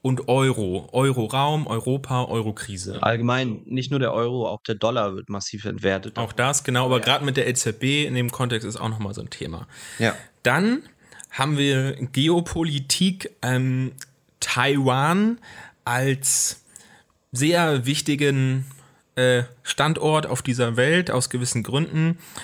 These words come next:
Speaker 1: ähm, wo es dann eventuell Stress mit Taiwan, China, U S A, so, da, da ist ein potenzieller Konflikt
Speaker 2: Ja,
Speaker 1: wert.
Speaker 2: und nicht nur aus irgendeiner, also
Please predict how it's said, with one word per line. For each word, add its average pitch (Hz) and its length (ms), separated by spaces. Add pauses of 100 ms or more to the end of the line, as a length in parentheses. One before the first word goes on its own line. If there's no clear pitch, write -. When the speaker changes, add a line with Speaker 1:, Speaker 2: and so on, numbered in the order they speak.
(200)
Speaker 1:
ähm, 131 600
wo 123 260
es 123 100
dann 120 220
eventuell 117 560
Stress - 360
mit 117 340 (200)
Taiwan, 120 640 (120)
China, 123 580 (380)
U 123 120
S - 180
A, 120 380 (220)
so, 101 300
da, 127 300
da 117 260
ist 117 100
ein 113 120
potenzieller 110 560
Konflikt 107 440
Speaker 2:
Ja, 127 220
Speaker 1:
wert. 226 120
Speaker 2:
und 117 40
nicht 120 180
nur 127 80
aus 110 100
irgendeiner, 117 380
also 104 240